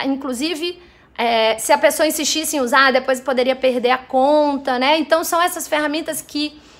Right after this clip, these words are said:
a gente contratava por fora pra ajudar a ge-, a seguir mais pessoas e, consequentemente, chamar a atenção pras pessoas seguirem a gente de volta.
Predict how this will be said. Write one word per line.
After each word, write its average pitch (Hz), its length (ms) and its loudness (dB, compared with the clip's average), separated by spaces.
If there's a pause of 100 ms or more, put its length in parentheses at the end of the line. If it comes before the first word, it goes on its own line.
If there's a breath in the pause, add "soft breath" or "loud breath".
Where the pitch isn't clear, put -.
(120)
a 254 120 0
gente 277 520 -4
contratava 247 680 -2
por 226 200 -12
fora 294 440 2
pra 269 260 0
ajudar 262 680 0
a 262 100 -2
ge-, 247 260 -6
a 240 140 0
seguir 285 680 -4
mais 240 280 0
pessoas 262 560 0
e, 302 60 -10
consequentemente, 294 720 -6
chamar 294 340 0
a 320 40 0
atenção 294 380 -6
pras 277 160 -6
pessoas 254 320 -4
seguirem 220 380 -8
a 208 40 -6
gente 196 280 -12
de 226 60 -12
volta. 240 540 0